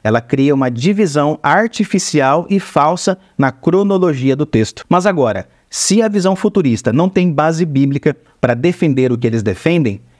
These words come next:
isso quer dizer que a profecia das setenta semanas de Daniel já se cumpriu? Nós acreditamos que sim. Nós entendemos que essa profecia se cumpriu no primeiro século da era cristã.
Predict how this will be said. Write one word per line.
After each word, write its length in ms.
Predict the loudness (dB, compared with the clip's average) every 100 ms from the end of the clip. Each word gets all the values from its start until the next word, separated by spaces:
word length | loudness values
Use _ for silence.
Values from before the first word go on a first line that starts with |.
| _ -2
isso 220 | -2 0
quer 140 | 0
dizer 260 | 0 0 0
que 80 | -2
a 60 |
profecia 640 | -2 -4 -2 -4 0 0 0
das 160 | -2
setenta 600 | -2 -4 -2 0 0 -2
semanas 720 | -2 0 2 2 2 0 -4 -4
de 100 | -2
Daniel 560 | 0 2 2 0 -4 -8 _
já 280 | -4 0 0
se 160 | 0 -4
cumpriu? 480 | -4 -2 0 0 -4 _ _ _ _ _
Nós 180 | 0 0
acreditamos 540 | 0 0 -2 0 0 0
que 120 | -4
sim. 320 | -2 -4 -4 -10 _ _
Nós 180 | 0 0
entendemos 520 | 0 0 2 0 0
que 180 | -2 0
essa 240 | 0 0 -2
profecia 580 | -2 -2 -2 0 -2
se 160 | 0 -2
cumpriu 480 | -2 -2 0 0 -2 _ -2
no 100 | -2
primeiro 480 | 0 0 2 0 -2
século 540 | -2 0 0 0 0
da 140 | 0 0
era 180 | -2
cristã. 400 | -2 -2 0 -2